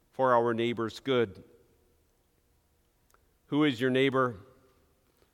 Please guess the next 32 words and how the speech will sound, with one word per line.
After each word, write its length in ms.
You 140
can 120
just 180
simply 300
think 220
of 120
the 80
person 520
sitting 600
in 100
front 240
of 100
you, 140
behind 500
you, 140
next 380
to 60
you 180
in 100
the 140
pew 320
here. 340
You 180
can 160
think 200
of 160
the 200
person 600
on 140
the 120
acreage 480
or 360